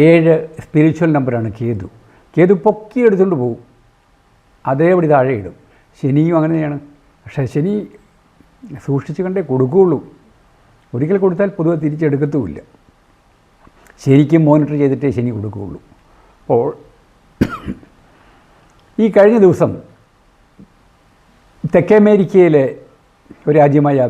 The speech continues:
വെനിസ്വേല നിങ്ങളെല്ലാവരും കണ്ടു കാണും. വാർത്തകൾ കാണുന്ന ആൾക്കാർ ശ്രദ്ധിക്കും. ലോകപ്രശസ്തമായൊരു സംഭവം തന്നെയായിരുന്നു. തെക്കേ അമേരിക്കയിലെ വെനിസ്വേലയിലെ പ്രസിഡന്റിനെയും അദ്ദേഹത്തിൻ്റെ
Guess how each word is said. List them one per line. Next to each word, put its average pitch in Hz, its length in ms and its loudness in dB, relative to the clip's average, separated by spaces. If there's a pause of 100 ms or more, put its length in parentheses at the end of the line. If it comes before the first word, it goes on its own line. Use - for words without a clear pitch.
വെനിസ്വേല 170 420 0 (720)
നിങ്ങളെല്ലാവരും 202 600 2
കണ്ടു 185 220 0
കാണും. 117 220 -2 (1300)
വാർത്തകൾ 156 400 0
കാണുന്ന 170 280 2
ആൾക്കാർ 175 240 -2 (600)
ശ്രദ്ധിക്കും. 131 360 -2 (480)
ലോകപ്രശസ്തമായൊരു 185 920 0
സംഭവം 143 340 -2
തന്നെയായിരുന്നു. 117 400 -6 (840)
തെക്കേ 170 220 2
അമേരിക്കയിലെ 160 460 0 (1300)
വെനിസ്വേലയിലെ 147 600 0 (100)
പ്രസിഡന്റിനെയും 139 760 -2 (560)
അദ്ദേഹത്തിൻ്റെ 156 440 0